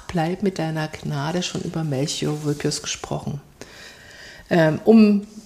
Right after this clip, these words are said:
fünfzehnhundertsiebzig oder fünfzehnhundertsechzig wurde er in Wasung geboren, begraben sechzehnhundertfünfzehn in Weimar. Und er ist einer der bedeutendsten Komponisten des sächsisch-thüringischen Raums des siebzehnten Jahrhunderts.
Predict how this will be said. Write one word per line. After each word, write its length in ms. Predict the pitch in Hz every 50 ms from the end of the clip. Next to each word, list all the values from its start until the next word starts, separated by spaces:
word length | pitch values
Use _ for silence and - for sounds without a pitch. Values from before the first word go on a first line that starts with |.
| - - - -
fünfzehnhundertsiebzig 960 | - - 247 254 - - 214 196 190 190 - 339 - - - 320 302 - -
oder 180 | - - 190 190
fünfzehnhundertsechzig 1000 | 190 - 208 202 - - 208 190 170 170 - 254 277 285 - - 254 247 - -
wurde 180 | 196 196 190 -
er 140 | - -
in 120 | 170 170 170
Wasung 420 | 165 165 185 202 208 208 196 175
geboren, 480 | - 170 - - 175 196 220 269 320 349 359 370 370 359 - - - _ _ _ _ - - - - -
begraben 640 | 185 185 - - - 156 156 180 214 233 226 220 214
sechzehnhundertfünfzehn 1000 | 202 196 196 196 - - 208 196 185 180 - - - 190 190 190 - - 214 208
in 160 | 156 156 151
Weimar. 640 | 151 143 147 180 220 254 294 311 320 339 359 359 - - - - - - - - - - - - - - -
Und 280 | 196 220 220 214 -
er 360 | - 185 202 208 208 202 -
ist 560 | - - 254 370 392 - - - - - - -
einer 280 | 170 190 247 339 349
der 120 | 294 220 185
bedeutendsten 720 | 180 165 - 156 151 151 165 - 233 - - - 277 269
Komponisten 720 | - - 170 170 - - 156 156 160 196 - - - - 247
des 240 | - 156 - - -
sächsisch-thüringischen 1080 | - 151 - - - 247 247 - - - - 196 185 180 202 220 233 220 214 - - 139
Raums 500 | - - 117 120 139 160 220 277 - -
des 220 | - 180 - -
siebzehnten 580 | - 175 - - - - 190 190 196 - 220 214
Jahrhunderts. 800 | 220 233 - 202 156 143 143 - - - - - - - -